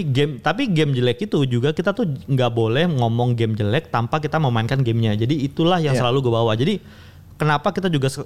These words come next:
Speaker 1: kalau lo lihat di live gameplay kita, kita mainin banyak banget variasi game
Speaker 2: Iya.
Speaker 1: gitu ya, dari mulai
Speaker 2: Hampir
Speaker 1: Nintendo
Speaker 2: semua
Speaker 1: Switch,
Speaker 2: game
Speaker 1: hampir
Speaker 2: lo
Speaker 1: semua
Speaker 2: mainin
Speaker 1: game.
Speaker 2: tiap malam, yes.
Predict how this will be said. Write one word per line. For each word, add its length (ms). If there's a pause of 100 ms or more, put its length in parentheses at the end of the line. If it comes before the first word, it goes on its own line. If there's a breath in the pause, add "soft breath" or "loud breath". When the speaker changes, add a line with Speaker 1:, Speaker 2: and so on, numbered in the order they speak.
(100)
Speaker 1:
kalau 220
lo 140
lihat 180
di 120
live 200
gameplay 280
kita, 180
kita 220
mainin 460
banyak 520
banget 260
variasi 360
game 260
Speaker 2:
Iya. 200
Speaker 1:
gitu 40
ya, 80
dari 160
mulai 180
Speaker 2:
Hampir 260
Speaker 1:
Nintendo 160
Speaker 2:
semua 200
Speaker 1:
Switch, 120
Speaker 2:
game 160
Speaker 1:
hampir 80
Speaker 2:
lo 120
Speaker 1:
semua 120
Speaker 2:
mainin 240
Speaker 1:
game. 120
Speaker 2:
tiap 160
malam, 320
yes. 300